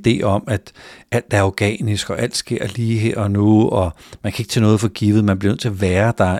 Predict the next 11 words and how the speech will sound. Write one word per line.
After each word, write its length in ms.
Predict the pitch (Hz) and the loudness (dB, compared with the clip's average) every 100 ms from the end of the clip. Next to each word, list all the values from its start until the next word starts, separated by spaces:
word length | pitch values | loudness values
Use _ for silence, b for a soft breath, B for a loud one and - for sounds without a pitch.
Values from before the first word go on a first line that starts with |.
| - | -2
i 200 | 107 92 B B B | -2 -2 B B B
situationen, 560 | - - 98 90 110 - | -6 0 2 2 -2 -4
man 80 | 98 | 0
kan 100 | 117 | -2
ikke 140 | 98 | 0
læne 300 | 95 92 113 | 0 2 2
sig 180 | 113 - | 0 -4
ind 180 | 120 - | -4 -2
i 60 | |
nogle 240 | 107 101 107 | 0 0 -2
principper, 560 | 110 98 - 104 117 | -2 -4 -2 -2 -2